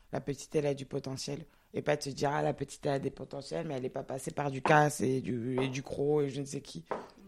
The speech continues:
Et au final, ben, ça a été le, le meilleur... Euh, passage. C'est pour ça que l'Angleterre, c'est qui dans ce, dans ce parcours ?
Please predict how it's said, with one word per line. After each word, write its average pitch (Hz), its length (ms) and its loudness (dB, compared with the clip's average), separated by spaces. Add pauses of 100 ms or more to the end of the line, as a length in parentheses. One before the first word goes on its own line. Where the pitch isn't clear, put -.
(380)
Et 131 180 0
au 127 80 2
final, 143 340 -2
ben, 127 320 -2 (1080)
ça - 140 0
a - 20 6
été 131 220 0
le, 120 380 4
le 120 160 2
meilleur... 135 420 4
Euh, 123 220 4 (480)
passage. 143 400 4
C'est - 80 -2
pour 123 160 -8
ça 156 140 2
que 151 120 -4
l'Angleterre, 131 580 -2 (360)
c'est - 220 -4
qui - 340 -6 (260)
dans 151 160 -2
ce, 131 360 2
dans 127 180 -4
ce - 80 -10
parcours ? 143 460 -2